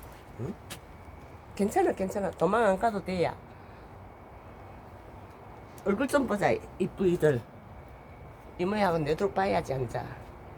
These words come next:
응? 이쁘이들. <laughs> 금자야, 도망가지 말고 내 좀 보자. 이제 친해져야지, 이모야랑.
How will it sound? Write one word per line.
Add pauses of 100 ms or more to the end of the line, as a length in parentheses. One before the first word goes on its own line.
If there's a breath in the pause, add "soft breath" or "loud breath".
(600)
응? (1400)
이쁘이들.
<laughs> (760)
금자야, (880)
도망가지
말고
내
좀
보자. (960)
이제
친해져야지,
이모야랑.